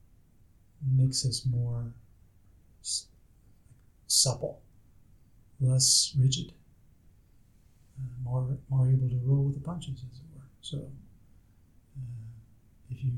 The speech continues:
are suddenly being stung by a bee, and, uh, part of you is not really surprised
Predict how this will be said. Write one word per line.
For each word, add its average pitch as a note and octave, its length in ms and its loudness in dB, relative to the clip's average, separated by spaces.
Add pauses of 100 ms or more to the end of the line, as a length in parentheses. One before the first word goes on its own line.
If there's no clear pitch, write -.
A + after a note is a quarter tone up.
(680)
are A#2 40 -16
suddenly C3+ 360 4
being B2+ 220 2
stung C3+ 260 0
by A#2 140 0
a A#2 40 -4
bee, E3 340 -2 (840)
and, A#2+ 460 -8 (1400)
uh, C#3 40 -12 (1500)
part D3 180 2
of D3 80 4
you C#3 80 10
is C3 140 6
not C3+ 180 8
really C#3+ 180 4
surprised - 680 -4